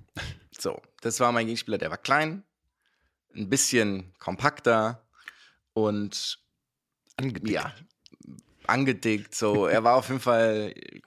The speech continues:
Speaker 1: genau, nicht mehr ganz so drahtig. Und dann gab's ein paar Szenen, wo der mich hat relativ alt aussehen lassen, sagen wir's mal so. Und ich war schon wahnsinnig genervt, weil das waren halt, ich weiß nicht mal, ob du die kennst, diese Gegenspieler, die einfach immer wahnsinnig viel in den Körper reinarbeiten.
Speaker 2: Ja, natürlich, ja,
Speaker 1: Und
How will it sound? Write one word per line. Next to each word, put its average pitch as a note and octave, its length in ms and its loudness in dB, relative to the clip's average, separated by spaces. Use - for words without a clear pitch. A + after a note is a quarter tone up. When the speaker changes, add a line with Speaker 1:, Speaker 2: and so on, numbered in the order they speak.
Speaker 1:
genau, F#2 280 -4
nicht G#2 220 -6
mehr G#2+ 100 0
ganz G2+ 180 0
so G#2+ 60 -4
drahtig. G2+ 480 -2
Und G#2 120 -10
dann A2 120 0
gab's B2 240 0
ein B2 80 -6
paar G2+ 100 -8
Szenen, D#3 320 -2
wo F2 180 -14
der G2+ 460 -4
mich G#2 260 -6
hat - 300 -4
relativ F#2+ 360 -6
alt F2 220 -6
aussehen E2+ 360 -8
lassen, - 360 -10
sagen F#2+ 200 -4
wir's F2+ 140 -10
mal F2 140 -12
so. E2+ 100 -12
Und - 180 -16
ich - 140 -10
war F#2+ 120 0
schon F2+ 180 -6
wahnsinnig G2+ 360 -2
genervt, A2+ 420 0
weil G2 80 0
das F#2 140 -10
waren A2 160 -2
halt, G2+ 140 -4
ich - 80 -16
weiß F#2 200 -6
nicht F2+ 80 -12
mal, F#2+ 80 -8
ob - 180 -18
du - 60 -16
die F2+ 100 -10
kennst, A2 260 -6
diese F#2 140 -10
Gegenspieler, G2+ 360 -8
die F#2 140 -6
einfach G2 220 -8
immer G#2+ 180 -6
wahnsinnig G2 400 -4
viel F#2 160 -8
in G2 80 -6
den F#2+ 120 -8
Körper G2 320 -4
reinarbeiten. F2+ 600 -2
Speaker 2:
Ja, B2+ 60 0
natürlich, A#2 400 -2
ja, - 60 -4
Speaker 1:
Und G2 260 -2